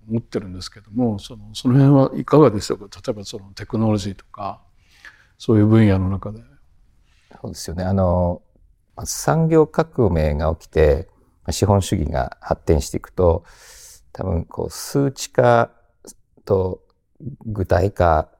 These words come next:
Speaker 2: と最適化が起きて、で、この余裕とか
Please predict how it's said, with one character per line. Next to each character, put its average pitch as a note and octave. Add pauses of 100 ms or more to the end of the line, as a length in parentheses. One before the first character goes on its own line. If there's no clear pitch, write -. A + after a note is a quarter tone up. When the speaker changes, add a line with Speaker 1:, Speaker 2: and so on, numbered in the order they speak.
(400)
Speaker 2:
と E2+ (320)
最 -
適 -
化 D#2+
が E2
起 -
き -
て、 D#2+ (280)
で、 F#2+ (260)
こ -
の F2+ (400)
余 G#2
裕 C#3+
と C#3+
か -